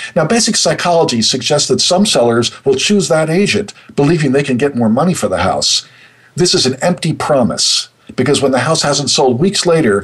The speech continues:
you're gonna get a sheepish phone call from the agent saying, "No, I guess we priced it too high." And by that time,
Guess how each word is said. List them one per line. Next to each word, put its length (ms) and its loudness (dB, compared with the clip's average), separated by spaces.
you're 120 2
gonna 140 4
get 140 2
a 40 2
sheepish 420 0
phone 240 0
call 180 0
from 160 -4
the 180 -2
agent 280 -2
saying, 400 0
"No, 200 2
I 100 2
guess 220 0
we 60 -2
priced 360 -2
it 100 -6
too 200 2
high." 420 2
And 140 -2
by 120 2
that 240 0
time, 440 -2